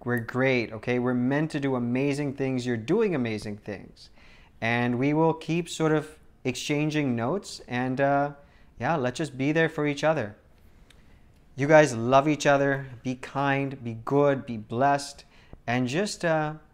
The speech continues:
just do something every single day that puts you out of your comfort zone. 'Cause I promise you, it's just gonna get you closer and closer to just finding what it is that you're meant to do.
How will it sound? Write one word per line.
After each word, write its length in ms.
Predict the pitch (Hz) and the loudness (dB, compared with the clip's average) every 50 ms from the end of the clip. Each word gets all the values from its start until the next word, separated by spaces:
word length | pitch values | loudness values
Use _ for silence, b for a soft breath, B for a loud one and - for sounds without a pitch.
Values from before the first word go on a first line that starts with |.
| - - _ - | -20 -20 _ -20
just 360 | - - - - 123 117 - | -20 -20 -18 -16 -14 -8 -2
do 200 | 139 151 202 214 | -2 0 0 0
something 600 | - - - 151 127 117 104 - - 107 104 101 | -2 -4 -4 -2 -2 -4 -4 -6 -8 -8 -8 -6
every 380 | - 127 135 147 156 170 180 175 | -4 -2 -2 -2 -2 -2 -4 -4
single 360 | - - 170 156 151 151 135 | -4 -6 -4 -2 -2 -2 -2
day 280 | 113 117 123 117 117 113 | -2 -2 -2 0 0 -2
that 220 | 120 117 113 - | -2 -4 -6 -6
puts 220 | - 147 143 - | -8 -8 -8 -4
you 120 | - 156 123 | -4 0 0
out 120 | 120 120 | 2 2
of 120 | 120 117 131 | 0 0 -2
your 100 | 123 117 | -4 -4
comfort 460 | - 123 120 120 120 - 120 110 - | -4 -4 -4 -4 -4 -4 -6 -6 -6
zone. 420 | - 123 117 110 101 98 101 104 - _ - - - - - | -6 -6 -6 -6 -6 -8 -10 -14 -18 _ -20 -20 -20 -18 -12
'Cause 140 | 110 107 | -6 -4
I 80 | 117 113 | -4 -4
promise 440 | - - 143 143 147 156 147 143 - | -2 0 0 0 0 0 -2 -4 -4
you, 80 | 127 | -4
it's 120 | 113 107 - | -4 -4 -6
just 180 | 131 123 - | -8 -8 -6
gonna 140 | - 139 131 | -6 -4 -4
get 200 | 123 127 120 - | -2 -4 -4 -4
you 80 | 127 120 | -6 -10
closer 540 | - - - 131 127 135 143 139 - 160 147 | -10 -8 -4 -2 -2 -2 -2 -4 -4 -6 -6
and 100 | 143 143 | -6 -6
closer 460 | - 120 113 110 104 - - 117 110 | -6 -4 -4 -4 -4 -6 -6 -8 -6
to 100 | 110 120 | -6 -8
just 220 | 107 117 110 - | -8 -8 -8 -10
finding 680 | - - - 110 113 113 120 120 123 127 131 135 143 143 | -10 -8 -4 -2 -2 -2 -2 -4 -4 -4 -6 -6 -8 -10
what 300 | - 120 107 110 117 120 | -10 -8 -6 -4 -2 -2
it 120 | 123 110 | -2 -2
is 240 | 110 110 110 104 - | -4 -4 -6 -6 -8
that 160 | 117 110 - | -10 -10 -8
you're 80 | 117 107 | -8 -6
meant 340 | 104 104 101 101 104 - - | -6 -6 -6 -8 -10 -12 -12
to 100 | - 107 | -10 -8
do. 300 | 104 113 113 104 104 | -8 -8 -8 -8 -10